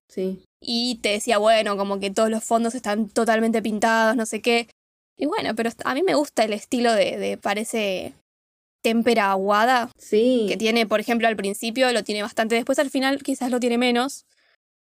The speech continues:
Speaker 2: pero a mí me re gustó el estilo de témpera.
Speaker 1: Eso te iba a decir, que recién justo abrí la peli para, para ver esa, para ver la, la puerta de la casa de Bilbo.
Speaker 2: Sí.
Speaker 1: Y, y ve-, y vi como lo, lo del principio, y como que todos los paisajitos son,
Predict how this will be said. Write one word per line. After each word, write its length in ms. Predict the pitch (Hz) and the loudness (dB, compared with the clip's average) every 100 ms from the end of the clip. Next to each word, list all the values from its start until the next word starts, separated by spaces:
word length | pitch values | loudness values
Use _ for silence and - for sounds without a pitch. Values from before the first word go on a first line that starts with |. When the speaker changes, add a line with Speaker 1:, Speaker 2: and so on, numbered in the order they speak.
| _ _ | _ _
Speaker 2:
pero 460 | 214 202 208 202 185 | -4 -2 0 2 0
a 100 | 254 | 0
mí 60 | 427 | 0
me 80 | 339 | 0
re 80 | |
gustó 380 | 233 - - 220 | 0 0 -2 -2
el 180 | 226 233 | -2 -6
estilo 380 | 226 - 240 226 | -6 -4 -2 -2
de 80 | 214 | -4
témpera. 360 | 214 208 208 | -6 -2 0
Speaker 1:
Eso 220 | 247 269 | 2 2
te 80 | 254 | 2
iba 100 | 208 | 2
a 20 | 202 | 2
decir, 360 | 185 202 185 | 0 0 0
que 120 | 190 160 | 0 -2
recién 380 | 175 190 226 226 | -2 0 -2 -2
justo 220 | 233 220 | -4 0
abrí 180 | 202 214 | 2 2
la 160 | 190 | 0
peli 320 | 208 208 196 | 2 2 2
para, 560 | 202 156 156 156 143 - - | -2 -2 -2 -2 -4 -10 -10
para 200 | 143 147 | -8 -2
ver 160 | 170 | 0
esa, 520 | 185 - 165 160 180 175 170 _ _ _ _ _ _ | 0 -2 -4 -4 -8 -12 -16 _ _ _ _ _ _
para 160 | 185 175 | -2 0
ver 160 | 185 202 | 2 2
la, 260 | 196 165 | 2 0
la 200 | 160 202 | 0 -2
puerta 360 | 208 220 208 208 | 2 0 2 0
de 300 | 185 180 175 | 2 0 0
la 140 | 180 | -2
casa 220 | 180 196 196 | -2 0 2
de 120 | 185 | 4
Bilbo. 520 | 202 190 185 226 240 _ _ _ _ _ _ _ - | 2 2 -2 -4 -8 _ _ _ _ _ _ _ -6
Speaker 2:
Sí. 140 | 202 | 0
Speaker 1:
Y, 1040 | 190 180 180 180 170 165 165 - - 208 | 2 2 2 0 -2 -2 -2 -6 -8 -2
y 40 | 190 | 2
ve-, 300 | 196 202 - | 2 2 0
y 200 | 208 190 | -2 0
vi 120 | 220 | 0
como 320 | 214 214 190 | 0 0 2
lo, 540 | 170 180 175 170 165 160 | 2 2 2 2 0 0
lo 100 | 165 | 0
del 140 | 175 | -2
principio, 600 | 165 180 180 214 214 233 | -2 -2 -2 -4 0 0
y 80 | 220 | -2
como 260 | - 196 190 | -4 -2 2
que 80 | 208 | 2
todos 220 | 262 302 | 2 2
los 140 | 233 | 0
paisajitos 680 | - 180 180 185 202 208 202 | -4 -6 -6 -6 -8 -6 -4
son, 500 | 180 170 165 156 160 | -4 -2 -2 -4 -8